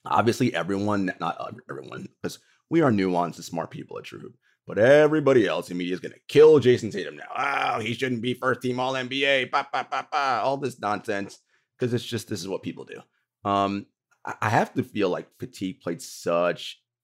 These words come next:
a, a, a, a huge part in his poor play. Yes, of course, Andrew Wiggins was a huge part of that fatigue, but last year was an Olympic year for Jason Tatum,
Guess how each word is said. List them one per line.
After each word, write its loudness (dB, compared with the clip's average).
a, -10
a, -10
a, -2
a -6
huge -10
part -4
in 0
his -4
poor -2
play. -4
Yes, 2
of -14
course, -2
Andrew -4
Wiggins -8
was -12
a -8
huge -4
part 6
of 2
that -2
fatigue, -8
but -8
last -6
year -4
was 0
an 0
Olympic -2
year -8
for -20
Jason -16
Tatum, -18